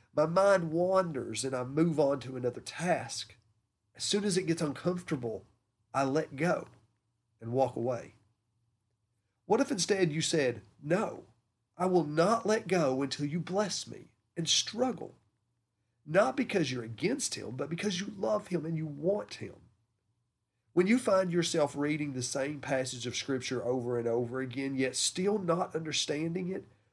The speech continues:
remain persistent in your pursuit of God's blessing through that passage. Rather than give up in frustration, when you pray without an answer, keep wrestling with him.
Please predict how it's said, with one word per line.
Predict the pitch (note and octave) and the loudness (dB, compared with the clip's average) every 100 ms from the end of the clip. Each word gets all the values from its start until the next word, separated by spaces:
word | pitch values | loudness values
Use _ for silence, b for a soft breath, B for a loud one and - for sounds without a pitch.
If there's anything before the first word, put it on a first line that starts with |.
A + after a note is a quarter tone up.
| _ | _
remain | E3+ F#3+ G3+ A#3 | 0 2 2 0
persistent | E3+ G3 - - C4+ - C3+ A2+ | -4 -4 -2 0 2 0 -2 -6
in | D3+ | -4
your | E3 | -6
pursuit | E3 D#3+ - G#3+ A3 - | -4 -2 -2 0 -2 -4
of | C#3 | -4
God's | C#3+ B2+ C3 | -2 -2 -2
blessing | A#2+ D3 F3+ G3+ D#3 C#3 | -6 -4 -2 -2 -4 -6
through | B2+ F3 E3+ G3+ G3 | -10 -8 -4 -4 -2
that | F3 E3+ - | -2 -2 -4
passage. | - F3 F3+ F3 - - - - - _ _ _ _ - | -8 -4 -4 -4 -10 -14 -14 -12 -12 _ _ _ _ 0
Rather | F3+ A#3 A#3+ | 6 8 6
than | F#3+ E3+ | 2 0
give | C#3 F3+ | 2 2
up | F3+ E3+ | 0 -2
in | B2+ | -4
frustration, | C#3 B2 - F3+ A3 - B2+ | -2 -2 0 0 2 0 0
when | C3 F3+ | -2 0
you | A#3 | -2
pray | - - F3 F#3+ A3 | -4 -4 2 2 2
without | G#3+ F3+ E3 | -2 0 0
an | D#3+ | 0
answer, | D3+ F3 F#3+ G3+ | -4 -4 -4 -6
keep | - B3 A#3 | -4 -6 -4
wrestling | E3+ F3 A3+ C4+ - C#3+ C3+ B2 B2 | -6 -2 -2 -2 -4 -4 -4 -4 -4
with | B2+ B2 | -4 -4
him. | C3 A2+ F#2+ | -6 -6 -8